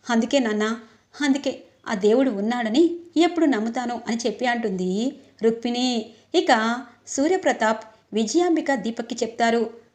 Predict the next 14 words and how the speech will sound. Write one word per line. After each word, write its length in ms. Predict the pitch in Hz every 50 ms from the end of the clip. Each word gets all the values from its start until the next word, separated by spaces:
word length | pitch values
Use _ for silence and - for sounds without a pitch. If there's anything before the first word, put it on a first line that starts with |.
| _ - -
"చూడండి, 500 | 247 220 208 202 190 233 269 262 226 - - - _ _ _ _
ఇకపై 380 | 269 285 285 294 285 285 254 226
ఇంట్లో 580 | 196 185 196 220 226 226 226 220 247 302 294 - - - _ _ _
ఎప్పుడు 340 | 214 247 254 254 - 233 269
సంతోషాలే 680 | 269 - - 220 233 233 277 254 254 254 214 208 233
ఉండాలి. 480 | 254 233 220 220 233 233 233 233 233 - - - _ _ _ -
మీరు 260 | 208 214 240 262 269
కూడా 380 | 262 - 196 208 262 330 320 - - - _ -
ఈ 80 | 302 285
బట్టలు 400 | 196 185 190 190 - 247 277 277
వేసుకొని 560 | 254 226 - - 220 220 294 359 320 330 - - - - _ _
పని 200 | 240 214 214 269
వాళ్ళ 280 | 320 339 311 302 294 277
కాదు 440 | 269 277 - 226 220 220 254 -